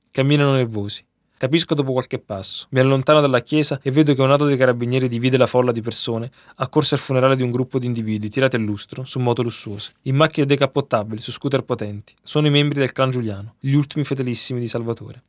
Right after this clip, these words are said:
I carabinieri temono che possano esserci insulti tra questi camorristi e la folla, che possa generarsi un putiferio. Per fortuna non accade nulla,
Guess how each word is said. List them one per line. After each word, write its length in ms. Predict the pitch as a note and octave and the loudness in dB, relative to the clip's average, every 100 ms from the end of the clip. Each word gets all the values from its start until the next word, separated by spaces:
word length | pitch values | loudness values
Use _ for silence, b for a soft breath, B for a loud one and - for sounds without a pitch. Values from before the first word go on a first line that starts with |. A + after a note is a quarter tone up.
| _ _ _ _ - | _ _ _ _ -6
I 40 | |
carabinieri 560 | C#3 C3+ B2+ C3+ D3 D3 | 4 4 6 4 2 2
temono 260 | D#3+ D#3+ D3+ | 4 6 4
che 140 | C3 | 2
possano 320 | D3+ - D3 | 0 0 2
esserci 340 | C#3+ C#3+ - C#3 | 0 0 0 0
insulti 400 | C3 D3+ C#3 A#2+ | 2 2 2 0
tra 140 | A#2 | -2
questi 200 | A2+ - | -2 -2
camorristi 480 | A2+ A2 A2 G#2+ - | -2 -2 -4 -6 -6
e 40 | |
la 80 | A2 | -8
folla, 360 | - G#2+ G#2+ A#2+ | -8 -12 -14 -18
che 100 | - | -10
possa 240 | - D#3 D3 | 0 2 2
generarsi 440 | C3 C3+ C#3+ - | 2 2 2 0
un 60 | C3 | -4
putiferio. 580 | B2+ - A2 G#2 G#2+ - _ | -4 -8 -8 -10 -12 -18 _
Per 140 | - C3+ | -8 -6
fortuna 300 | C#3 - D#3+ | -6 -2 0
non 100 | C#3 | 2
accade 300 | B2 B2 A2+ | 0 0 0
nulla, 340 | G#2+ G2+ G2+ | -2 -4 -8